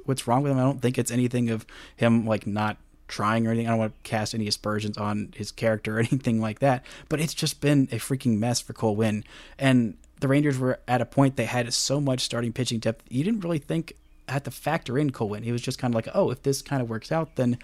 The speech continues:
this would be a really great thing." And it also makes me rethink what the Rangers should be doing with Cole Ragans. I, I know that he's been really steady in his last couple outings. He's looked really nasty in those short one-inning relief outing bursts. But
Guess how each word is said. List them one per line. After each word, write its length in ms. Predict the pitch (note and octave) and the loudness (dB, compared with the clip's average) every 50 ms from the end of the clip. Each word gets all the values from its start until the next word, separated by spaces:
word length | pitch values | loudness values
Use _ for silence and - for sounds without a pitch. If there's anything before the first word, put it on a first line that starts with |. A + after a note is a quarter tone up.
| - - - - - - | -12 -20 -20 -20 -4 -2
this 140 | F3 E3 - | 0 0 0
would 160 | F3 D3 C3 | 0 2 2
be 80 | C3+ | 2
a 40 | B2+ | 4
really 200 | B2 C3 B2+ B2 | 4 4 2 4
great 240 | A#2 B2 A#2 A2+ - | 4 4 2 2 2
thing." 200 | C#3+ B2+ G#2 - - | 0 0 0 0 -2
And 80 | A#2 B2+ | -2 -2
it 60 | D3 | 0
also 260 | F3 A3+ - - B3 | 0 -2 -2 0 0
makes 220 | F#3+ F3+ E3+ - - | 0 -2 -2 -2 -4
me 80 | D#3+ | -2
rethink 480 | C#3 C#3+ C#3+ C3+ - D3 C#3 C3+ C#3 - - - - - - | 2 2 0 0 2 2 2 2 2 -2 -14 -20 -20 -14 -4
what 160 | - C#3 C#3 | -4 -4 -2
the 80 | - D#3 | 0 0
Rangers 340 | B2+ B2 B2+ B2 B2+ B2 - | 2 4 4 4 4 2 0
should 120 | - B2+ | 0 -2
be 80 | A#2+ A2+ | -2 0
doing 400 | A2+ A2 A#2 A#2+ A#2 A#2 G#2+ A2 | 0 2 2 4 2 2 2 2
with 260 | A2 A2+ - - - | 0 0 -2 -4 -14
Cole 320 | - - A2+ A2 G#2+ G#2 | -2 0 2 4 4 2
Ragans. 460 | G2+ G#2 A#2 C3+ B2+ G2 - - - - - - - - - | 2 0 0 0 -2 -2 -6 -8 -12 -12 -14 -20 -20 -8 -6
I, 80 | A2+ G#2+ - - | -6 -6 -2 0
I 80 | A#2+ A#2+ | 4 4
know 160 | A#2 B2 B2+ | 6 6 6
that 160 | B2 B2 G2+ | 6 4 2
he's 220 | A#2 A2+ B2+ A#2+ A2+ | 0 0 0 0 0
been 320 | - - A#2+ A#2 A2+ A2 - | 0 0 2 2 2 2 0
really 380 | - G2+ G#2 A2+ B2 C3+ C3+ A#2+ | -4 -4 -2 0 2 2 2 2
steady 480 | - - B2 A#2+ B2 B2 A#2+ A#2 A#2+ - - - - | 0 -2 -2 0 0 0 0 -2 -4 -6 -18 -12 -2
in 80 | - A#2+ | 0 0
his 180 | A#2 G#2+ A2 | 0 0 0
last 240 | A#2 A#2 A#2 A#2+ - | 0 0 2 0 0
couple 240 | - - A#2 A#2+ A2 | -2 -4 -2 2 4
outings. 180 | A2 A2+ A2 A2 | 4 4 4 2
He's 20 | A2 G#2 | -2 -4
looked 160 | G2+ G2+ G2+ G#2+ | -6 -8 -2 0
really 200 | A#2+ C#3 C3 A2 | 4 4 4 4
nasty 380 | A2+ A#2 A#2+ B2 - B2 A#2+ | 4 2 2 0 0 -2 -2
in 280 | A#2+ A#2 B2 A#2+ A#2 A2 | 0 2 2 4 4 4
those 220 | A2 A2+ A2+ A2+ A2+ | 4 4 2 2 0
short 440 | - - - - A#2+ A#2 A#2 A2+ - - - - - B2+ A#2 A2+ | -4 -8 -6 -2 0 0 0 -2 -4 -14 -20 -20 -18 -18 -8 2
one-inning 600 | A2 A#2 A#2+ A#2 A#2 A#2+ A#2 A2+ A2+ - A#2+ G#2+ | 4 4 6 6 4 4 4 4 2 0 -4 -6
relief 400 | A2 G2+ G#2 A2 A#2+ A#2+ - - | -6 -4 -2 -2 -2 -2 -4 -2
outing 340 | A2+ A2 A#2 A#2+ A#2 A2+ G#2+ | 0 0 2 2 2 0 0
bursts. 440 | G#2+ A2+ B2+ C#3 - - - - - - - - - - - - - - - - - _ _ _ - | 0 0 0 0 -2 -4 -6 -6 -8 -10 -20 -20 -20 -20 -20 -20 -20 -20 -20 -20 -20 _ _ _ 2
But 320 | D3 D3 C#3+ - - | 4 4 4 2 -6